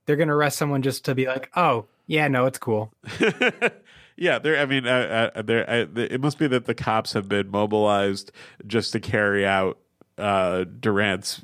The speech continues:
Speaker 2: you know, nefarious plots or whatever. They're not actually doing any police work. They're just w-, running around, you know, being thugs, I guess.
Speaker 1: Yeah,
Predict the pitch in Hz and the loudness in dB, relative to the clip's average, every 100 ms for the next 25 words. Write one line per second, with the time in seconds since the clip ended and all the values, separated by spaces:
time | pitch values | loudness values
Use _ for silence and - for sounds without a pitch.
0 | - - 104 101 107 82 87 107 104 90 | -20 -12 -8 -2 0 0 -2 -2 -2 -2
1 | 90 - - 92 92 - 92 92 98 104 | -4 -4 0 0 0 -2 -2 0 -2 -4
2 | 110 - - _ 95 95 95 90 95 98 | -6 -10 -20 _ -2 0 2 0 0 -2
3 | 98 95 101 - 98 - 92 - 95 98 | 0 -2 -4 0 0 0 -4 -2 -2 -4
4 | - - - 98 92 92 92 90 87 95 | -6 -6 -2 0 0 0 0 2 0 -6
5 | 92 92 95 90 - 95 95 92 90 101 | -6 -4 -4 -6 -4 -2 -2 -4 -6 -4
6 | 95 98 - - - - - _ _ _ | -4 -4 -10 -20 -20 -20 -20 _ _ _
7 | _ - 123 120 | _ -6 -2 -2